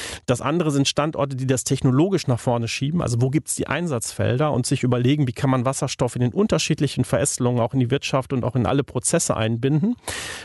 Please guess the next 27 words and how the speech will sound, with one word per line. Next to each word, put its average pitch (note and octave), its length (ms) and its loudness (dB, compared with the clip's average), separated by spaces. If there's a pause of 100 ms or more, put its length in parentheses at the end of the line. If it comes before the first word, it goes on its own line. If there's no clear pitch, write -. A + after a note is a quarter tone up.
Ähm, C3 460 2
da C3+ 220 -2
könnte F#3 160 0
ich D#3 80 2
mir C3+ 80 4
Dortmund C#3+ 320 0
beispielsweise B2 480 0
sehr C3 100 2
gut B2 160 -6
vorstellen D#3+ 500 0
mit C#3 120 2
der B2 80 0
technischen - 400 -2
Chemie D3 340 2
an C3 100 2
der A#2+ 100 2
T B2+ 120 -2
U B2 80 2
Dortmund, C3+ 380 0
sind B2+ 160 -4
die C3+ 60 4
ja C3+ 100 4
auch B2+ 160 -2
schon B2 160 4
sehr C#3+ 140 2
gut E3+ 160 -6
aufgestellt. - 640 -2